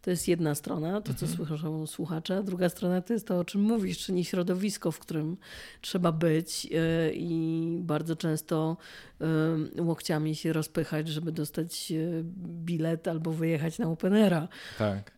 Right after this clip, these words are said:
Speaker 1: Nie było łatwo. W żadnym takim środowisku nie jest łatwo. Mm, co zrobić, jeżeli się jest introwertykiem albo jeżeli trafia się w środowisko, e, gdzie jest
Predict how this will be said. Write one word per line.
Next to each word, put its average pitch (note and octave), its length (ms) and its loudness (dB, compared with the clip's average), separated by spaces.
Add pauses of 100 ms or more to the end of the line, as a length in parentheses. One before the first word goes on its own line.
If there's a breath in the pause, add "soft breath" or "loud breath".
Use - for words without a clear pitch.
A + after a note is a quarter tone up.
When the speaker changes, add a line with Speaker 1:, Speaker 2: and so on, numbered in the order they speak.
(120)
Speaker 1:
Nie G#3 360 4
było F#3 280 6
łatwo. F3+ 800 2 (260)
W F#3 320 -4
żadnym E3 480 0
takim C#3+ 260 -4
środowisku E3 640 -6
nie D3+ 180 0
jest D3+ 200 -6
łatwo. F#3 640 -4 (640 loud breath)
Mm, F#3+ 440 0 (140)
co G#3+ 200 2
zrobić, G3+ 440 2
jeżeli F#3+ 380 2
się - 140 -2
jest F3+ 300 0
introwertykiem F3+ 880 0
albo E3+ 240 0
jeżeli E3+ 340 -2
trafia E3 280 -2
się D#3+ 140 -2
w D#3 40 -14
środowisko, E3+ 840 -2 (580 loud breath)
e, - 60 -8 (500)
gdzie E3+ 240 2
jest E3 160 0